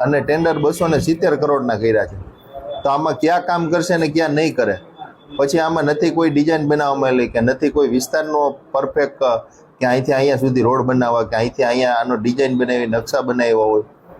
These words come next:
કે વ્યવસ્થિત એની કેટેગરી લીધી હોય, એવું કોઈ પણ જાતનું આમાં આયોજન નથી. અત્યારે તાત્કાલિક લોકોનો રોષ અને તમામ વસ્તુ જોઈ અને તાત્કાલિક ટેન્ડરો બહાર પાડવામાં આવેલા છે. એટલે આ તદ્દન એક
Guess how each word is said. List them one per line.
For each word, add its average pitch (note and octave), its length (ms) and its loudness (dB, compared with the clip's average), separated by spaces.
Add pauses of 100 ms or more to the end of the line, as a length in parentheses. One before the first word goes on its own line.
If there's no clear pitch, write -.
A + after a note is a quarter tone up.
(140)
કે B2 60 2
વ્યવસ્થિત C3+ 560 2
એની C3+ 180 0
કેટેગરી C#3 520 0
લીધી A#2+ 280 2
હોય, G#2 200 4 (380)
એવું D#3+ 180 2
કોઈ F#3+ 240 0
પણ G3 220 0
જાતનું F3 380 0
આમાં D#3 180 0
આયોજન D#3+ 280 2
નથી. D#3+ 260 0
અત્યારે D3 240 0
તાત્કાલિક D#3 680 -2
લોકોનો D3 680 0
રોષ C#3+ 360 0
અને C#3 140 0 (160)
તમામ C#3+ 340 -2
વસ્તુ C#3 380 0
જોઈ C3+ 220 2 (520)
અને B2+ 400 2 (100)
તાત્કાલિક D3 500 -2
ટેન્ડરો C#3 340 0
બહાર B2 220 0
પાડવામાં A2 480 0
આવેલા A2 260 2
છે. D3 120 -2
એટલે C#3+ 300 0
આ B2 80 0
તદ્દન E3 500 -2
એક D#3 260 -2